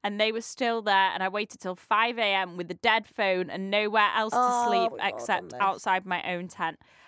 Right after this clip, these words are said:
Speaker 1: I avoided the guy that I slept with for the whole weekend, but I still see the fella from school regularly,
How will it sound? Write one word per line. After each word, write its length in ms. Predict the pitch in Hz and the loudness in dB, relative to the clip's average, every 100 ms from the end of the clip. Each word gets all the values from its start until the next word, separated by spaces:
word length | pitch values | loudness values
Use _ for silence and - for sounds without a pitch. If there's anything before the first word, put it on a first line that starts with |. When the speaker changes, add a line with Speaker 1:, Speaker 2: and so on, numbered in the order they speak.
| - | -4
Speaker 1:
I 100 | 214 | 0
avoided 600 | 214 220 240 269 302 285 | 2 0 0 0 0 -4
the 60 | - | 0
guy 220 | 208 202 | 2 2
that 100 | 180 | 0
I 40 | |
slept 240 | 202 196 - | -4 -4 -4
with 160 | 190 | -6
for 80 | - | -6
the 80 | 190 | -2
whole 200 | 220 233 | 2 2
weekend, 600 | 196 185 190 170 170 170 - | -2 -6 -6 -4 -4 -6 -6
but 160 | 185 - | -4 -4
I 40 | |
still 440 | - - 233 233 | -6 -6 -2 0
see 400 | 254 - 202 202 - | -2 -4 -6 -6 -8
the 100 | 214 | -4
fella 280 | 220 214 | 0 0
from 220 | 233 - 220 | -2 -4 -4
school 360 | - - 247 | -4 -4 -2
regularly, 800 | 214 240 247 220 196 190 190 202 | 0 0 0 -4 -4 -4 -6 -6